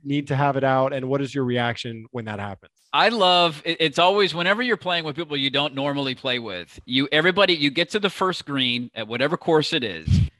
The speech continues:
Speaker 2: and the awkward conversation of, like, "All right, all four of us are on the green. We're all getting ready to putt.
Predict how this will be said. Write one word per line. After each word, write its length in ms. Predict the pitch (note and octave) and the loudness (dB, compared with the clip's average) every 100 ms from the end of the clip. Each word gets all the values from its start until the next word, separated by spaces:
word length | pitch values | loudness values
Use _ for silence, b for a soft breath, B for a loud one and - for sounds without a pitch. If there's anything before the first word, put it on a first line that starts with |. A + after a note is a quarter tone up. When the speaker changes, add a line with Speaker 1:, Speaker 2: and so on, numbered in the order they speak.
| _ _ - | _ _ 0
Speaker 2:
and 160 | D#3 | 2
the 140 | D3+ D#3+ | 2 2
awkward 460 | C#3+ F3 - G3+ - | 2 2 2 0 2
conversation 760 | F3+ E3+ D#3+ - D3+ C#3+ D#3+ | 0 2 0 2 2 2 -2
of, 120 | C#3 | -2
like, 180 | C3+ C3+ | 0 0
"All 80 | D3+ | 2
right, 140 | C#3 | 2
all 160 | B2+ D#3+ | 2 0
four 240 | - G3 | -2 -2
of 80 | G3 | 0
us 180 | F#3+ F3+ | -2 -4
are 60 | F#3+ | -6
on 100 | F3 | -4
the 80 | |
green. 300 | D#3 D3+ D3+ | -4 -4 -4
We're 100 | C3+ | -2
all 140 | C3+ D#3+ | -2 -2
getting 240 | F3 F3 | -2 -4
ready 180 | E3+ E3 | -4 -2
to 80 | D#3+ | -4
putt. 380 | - C3+ C3+ | -4 -2 -2